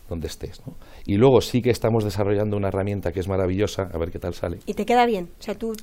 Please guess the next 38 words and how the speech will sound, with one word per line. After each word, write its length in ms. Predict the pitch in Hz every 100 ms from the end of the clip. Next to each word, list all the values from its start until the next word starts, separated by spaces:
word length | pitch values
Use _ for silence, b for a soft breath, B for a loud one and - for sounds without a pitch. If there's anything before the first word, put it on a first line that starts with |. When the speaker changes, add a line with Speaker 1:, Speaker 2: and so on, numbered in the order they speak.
| -
Speaker 2:
diseñas 420 | 196 190 226 247 254
tu 80 |
zapato 300 | 233 220 190 196
a 40 |
medida 300 | 190 220 262
de 80 | 226
Speaker 1:
Sí, 80 | 208
Speaker 2:
quién 80 |
Speaker 1:
sí, 100 | -
o 40 | -
sea, 100 | 104
Speaker 2:
es 40 |
Speaker 1:
tú 60 | -
Speaker 2:
tu 60 |
Speaker 1:
eliges 180 | - -
el 80 | 151
color, 280 | 123 104 87
me 100 | 92
refiero, 220 | 127 104
diseñas, 440 | 95 98 127 139
Speaker 2:
Mm. 40 | 98
Speaker 1:
eliges 240 | 98 -
colores, 380 | - 101 104 101
suelas, 400 | 113 107 101 101
interiores, 600 | 92 92 98 104 101 95
todo, 200 | 87 78
zapatos 360 | 78 82 85 85
de 60 | 85
verano, 360 | 92 92 92
zapatos 360 | 87 85 87 87
de 60 |
invierno, 480 | 87 95 92 92 92 B B B B -
botines, 680 | 92 92 110 98 98 - -
de 120 | - 85
todo 160 | 92
un 80 | 92
poco, 220 | 80 -
¿no? 140 | -